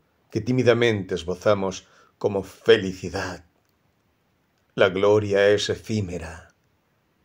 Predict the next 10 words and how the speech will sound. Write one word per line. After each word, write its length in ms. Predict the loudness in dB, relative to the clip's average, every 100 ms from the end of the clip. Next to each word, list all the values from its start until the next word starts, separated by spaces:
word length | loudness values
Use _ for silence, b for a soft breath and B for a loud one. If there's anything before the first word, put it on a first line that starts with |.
| _ _ _ _ -4
Como 200 | 0 0
dije 380 | -2 -6 -8
en 80 | -8
el 100 | -8
prólogo 400 | -2 0 2 0
de 80 | -2
mi 100 | -4
libro 420 | -4 -6 -6 -6
Poemas 560 | 0 0 0 -2 -6 -10
Inútiles. 840 | -10 -8 -8 -10 -10 -10 -10 -16 -20